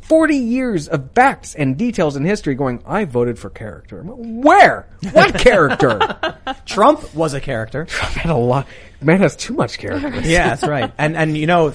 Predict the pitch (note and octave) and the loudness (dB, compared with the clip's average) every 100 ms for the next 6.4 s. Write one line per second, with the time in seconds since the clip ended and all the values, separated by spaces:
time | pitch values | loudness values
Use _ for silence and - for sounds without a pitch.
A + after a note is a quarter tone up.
0 | - C#3+ E3 E3+ - E3 C#3+ C#3+ C3 - | -2 0 2 2 0 -4 -2 -4 -4 -4
1 | C#3 B2 A#2 - D#3 F#3+ - A#2 C3+ B2+ | -4 -4 -6 -6 -6 -6 -8 -10 -4 -4
2 | A#2+ - C3 A2+ E3 C#3+ C#3+ C#3 E3 F3 | -4 -8 -10 -4 -4 -2 -2 -2 -2 -4
3 | F3+ E3 - - A#2+ B2 - A2 G2+ G2+ | -6 -8 -12 -16 -10 -8 -8 -10 -10 -12
4 | G2 - A#2 A#2 G#2+ A#2+ G2+ G#2 G2 G#2 | -14 -8 -4 -4 -6 -10 -10 -10 -10 -10
5 | G#2+ A2 G#2 - - A#2+ - - G#2 A#2 | -10 -8 -10 -12 -16 -16 -16 -16 -10 -8
6 | B2+ C3 C#3+ | -8 -6 -6